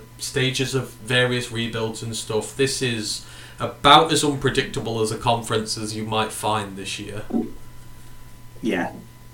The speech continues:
Speaker 2: They're just scrapping for wins, at, wins out there. If you look, if you look, like, put Boise and Fresno State on a pedestal,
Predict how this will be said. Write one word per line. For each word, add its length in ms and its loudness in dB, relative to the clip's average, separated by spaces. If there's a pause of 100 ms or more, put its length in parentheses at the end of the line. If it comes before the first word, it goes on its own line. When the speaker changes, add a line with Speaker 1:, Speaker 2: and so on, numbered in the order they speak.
(680)
Speaker 2:
They're 200 8
just 260 4
scrapping 500 4
for 120 2
wins, 440 2
at, 280 2
wins 280 2
out 220 4
there. 140 2 (320)
If 120 0
you 160 12
look, 360 12
if 100 6
you 180 12
look, 280 10
like, 300 6
put 200 2
Boise 400 8
and 160 4
Fresno 360 2
State 260 0
on 120 -2
a 40 -6
pedestal, 600 0